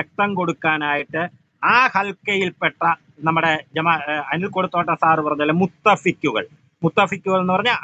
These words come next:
അനുഭാവികൾ, ഈ ജമാഅത്തെ ഇസ്ലാമിക്കാരല്ല. ജമാഅത്തെ ഇസ്ലാമി എന്ന് പറഞ്ഞാൽ റുക്കുനാണ്. റുക്കുൻ എന്ന് പറഞ്ഞാൽ ഔദ്യോഗികമായി membership ഉള്ളവർ. കാർക്കുൻ എന്ന് പറഞ്ഞാൽ ജമാഅത്തെ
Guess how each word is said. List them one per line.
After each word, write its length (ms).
അനുഭാവികൾ, 680
ഈ 40
ജമാഅത്തെ 400
ഇസ്ലാമിക്കാരല്ല. 600
ജമാഅത്തെ 400
ഇസ്ലാമി 320
എന്ന് 200
പറഞ്ഞാൽ 300
റുക്കുനാണ്. 420
റുക്കുൻ 300
എന്ന് 160
പറഞ്ഞാൽ 220
ഔദ്യോഗികമായി 580
membership 580
ഉള്ളവർ. 260
കാർക്കുൻ 460
എന്ന് 200
പറഞ്ഞാൽ 240
ജമാഅത്തെ 400